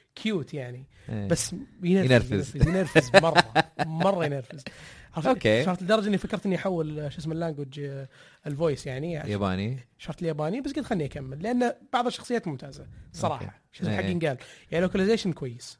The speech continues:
Speaker 1: في اللعبة.
Speaker 2: أوكي.
Speaker 1: آه، اللعبة، آه، يعني
Speaker 2: هي
Speaker 1: تقريبا
Speaker 2: طقني وطقك.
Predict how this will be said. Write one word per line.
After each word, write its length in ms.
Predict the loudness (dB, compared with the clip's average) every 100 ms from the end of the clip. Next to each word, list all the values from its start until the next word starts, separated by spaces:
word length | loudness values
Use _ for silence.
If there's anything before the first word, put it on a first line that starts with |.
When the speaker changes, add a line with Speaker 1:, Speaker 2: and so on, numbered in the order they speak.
| _
Speaker 1:
في 60 |
اللعبة. 280 | -14 -14 -14 -20 _ _ _
Speaker 2:
أوكي. 260 | -8 -8 -10 -12 -4
Speaker 1:
آه، 840 | 2 2 4 2 2 2 0 -2 -8 -4
اللعبة، 720 | -2 6 8 8 6 4 2 0 -12 -20 -20 -20 _ _ _ -20 -20 _ _ _ _
آه، 600 | -2 0 0 0 0 -2 -6
يعني 320 | -6 -4 -4
Speaker 2:
هي 40 |
Speaker 1:
تقريبا 440 | -6 4 10 10 10
Speaker 2:
طقني 180 | 10 8
وطقك. 400 | 6 2 0